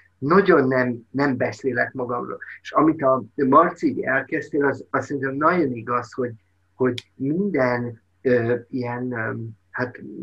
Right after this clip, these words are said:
eltávolítás, meg objektiváció mögött lehet ásni, hogy, hogy milyen személyiség lehet, vagy ki,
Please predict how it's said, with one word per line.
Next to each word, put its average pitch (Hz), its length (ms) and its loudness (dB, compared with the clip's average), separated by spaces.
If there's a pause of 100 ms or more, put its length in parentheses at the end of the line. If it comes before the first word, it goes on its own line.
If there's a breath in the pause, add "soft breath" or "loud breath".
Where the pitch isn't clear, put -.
(140)
eltávolítás, 123 1500 0
meg 120 260 -4
objektiváció 127 1160 -2
mögött 135 480 4
lehet 139 420 -2 (260)
ásni, 120 320 -6
hogy, 120 240 -2 (260 loud breath)
hogy 123 180 0
milyen 127 320 0
személyiség 120 800 -6
lehet, 117 480 -4
vagy 127 240 -6
ki, 147 340 4